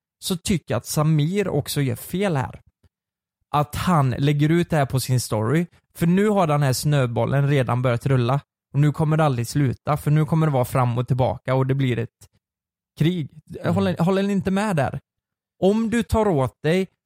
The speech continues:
Speaker 1: och lägger upp och pushar, då, då blir det en jävligt dålig cirkel. Det är därför jag alltid säger att jag, jag tycker själv, alltså, jag får ju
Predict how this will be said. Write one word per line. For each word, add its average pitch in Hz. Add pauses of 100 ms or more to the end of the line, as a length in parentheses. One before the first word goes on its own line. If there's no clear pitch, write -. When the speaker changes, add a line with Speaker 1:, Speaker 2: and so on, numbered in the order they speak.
(140)
Speaker 1:
och 151
lägger 151
upp 185
och 160
pushar, 156
då, 147
då 165
blir 175
det 131
en 135
jävligt 147
dålig 127
cirkel. 143 (120)
Det 165
är 170
därför 175
jag 165
alltid 135
säger 123
att 113 (580)
jag, 147
jag 156
tycker 143
själv, 165
alltså, 139
jag 131
får 151
ju 135